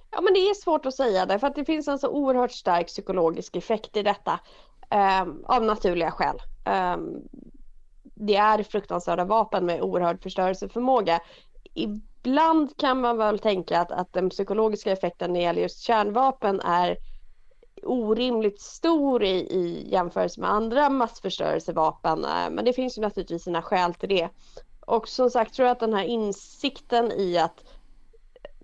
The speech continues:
titta bort inte är ett alternativ nu ändå sitter så pass djupt att jag tror inte att detta kommer bli någon slags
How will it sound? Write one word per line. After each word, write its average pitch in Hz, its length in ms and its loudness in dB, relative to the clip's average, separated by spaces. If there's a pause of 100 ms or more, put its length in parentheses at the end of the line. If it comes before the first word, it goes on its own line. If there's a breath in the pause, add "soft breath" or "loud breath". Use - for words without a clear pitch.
(100)
titta 214 280 2
bort 208 260 0
inte 220 240 0
är 190 120 4
ett 185 100 -4
alternativ 202 580 -2
nu 202 180 -4
ändå 202 200 -4
sitter 262 640 -2
så 196 240 -4
pass 170 280 -8
djupt 220 420 -6
att 180 160 -6
jag 190 120 -4
tror 220 200 -8
inte 202 200 -6
att - 120 -12
detta 202 220 -6
kommer 208 260 -6
bli 240 280 0
någon 160 200 0
slags - 360 -10